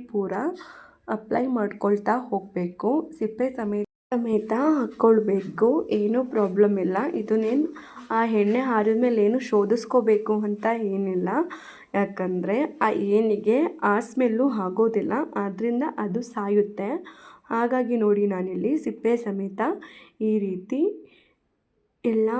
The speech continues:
ಕಡೆ, ಅಂದ್ರೆ ತಲೆ ನೆತ್ತಿಯ ಬುರುಡೆ ಪೂರ್ತಿ ನಾನು ಆ ಒಂದು ಎಣ್ಣೆನ ಹಾಕ್ಕೊಳ್ತಾ ಇದ್ದೀನಿ. ಈ ರೀತಿ ನೋಡಿ, ಬಾಚಣಿಗೆಯಲ್ಲಿ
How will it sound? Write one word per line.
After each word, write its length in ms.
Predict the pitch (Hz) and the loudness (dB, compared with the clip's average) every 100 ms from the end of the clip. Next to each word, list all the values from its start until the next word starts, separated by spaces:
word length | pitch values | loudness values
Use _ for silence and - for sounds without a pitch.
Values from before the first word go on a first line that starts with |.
| 285 | -4
ಕಡೆ, 300 | 277 214 226 311 - | -4 -4 -2 -4 -6
ಅಂದ್ರೆ 260 | - 202 214 294 | -4 -2 -2 -2
ತಲೆ 280 | 247 220 226 | 0 0 2
ನೆತ್ತಿಯ 480 | 254 214 - 247 254 277 - | 0 -2 -4 -2 -2 -2 -4
ಬುರುಡೆ 340 | 208 220 214 254 - | -2 0 2 2 0
ಪೂರ್ತಿ 480 | - 240 269 269 240 | -4 -2 -2 -2 -4
ನಾನು 340 | 226 196 196 262 370 - - - - _ _ _ - | -4 -4 -2 -2 -2 -6 -20 -20 -20 _ _ _ -2
ಆ 140 | 226 254 269 | 0 0 -2
ಒಂದು 380 | 233 214 214 294 381 - - _ _ _ _ - | 0 0 -2 -2 -4 -6 -20 _ _ _ _ -4
ಎಣ್ಣೆನ 540 | 226 214 220 202 202 277 | 0 0 0 -2 -2 -2
ಹಾಕ್ಕೊಳ್ತಾ 680 | 262 214 220 220 208 208 240 | -2 -4 2 2 2 0 -2
ಇದ್ದೀನಿ. 480 | 247 208 202 190 214 311 - | -2 -4 -4 -4 -4 -4 -4
ಈ 80 | 214 220 | -4 -2
ರೀತಿ 340 | 202 190 262 330 359 - _ _ _ _ _ _ _ _ _ _ _ _ _ | -4 -4 -4 -4 -6 -18 _ _ _ _ _ _ _ _ _ _ _ _ _
ನೋಡಿ, 300 | - 208 214 330 - | -8 -6 -4 -6 -6
ಬಾಚಣಿಗೆಯಲ್ಲಿ 800 | 220 214 220 214 202 185 196 | -6 -6 -4 -4 -2 -4 -2